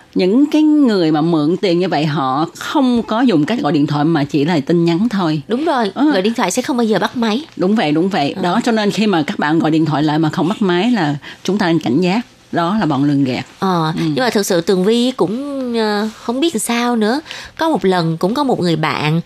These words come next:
Speaker 2: nhắn like mượn tiền, mượn
Speaker 1: Ừ.
Speaker 2: với số tiền ít thôi, mười mấy ngàn thôi, tiền đài tệ thôi.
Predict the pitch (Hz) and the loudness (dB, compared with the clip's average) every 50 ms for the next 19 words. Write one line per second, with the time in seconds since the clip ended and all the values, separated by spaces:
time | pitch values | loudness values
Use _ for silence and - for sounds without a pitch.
0 | - - - - - - 196 214 220 277 311 294 262 247 233 226 220 226 226 208 | -6 -18 -18 -18 -12 -4 -4 -2 -2 0 0 0 0 0 0 0 0 2 2 2
1 | 196 160 147 170 - 190 175 165 160 160 151 147 143 - 175 170 - - - 165 | 2 0 0 0 0 0 2 2 2 2 0 -2 -4 -2 0 0 2 2 2 2
2 | 202 269 - 330 330 - 240 196 165 - - 330 - - 285 247 240 240 233 214 | 0 0 -2 -4 -4 0 0 0 0 0 -2 -2 -2 -2 0 2 2 2 2 2
3 | 202 190 185 196 220 294 311 285 247 214 196 185 185 220 214 220 220 220 220 - | 0 0 0 -2 -2 -2 -2 -2 -2 -2 -2 -2 -2 0 0 2 0 0 -2 -4
4 | - _ - 190 175 180 180 170 - - 180 151 95 - 180 202 196 | -4 _ -2 0 0 0 -2 -2 -2 -2 -2 -2 0 0 0 0 0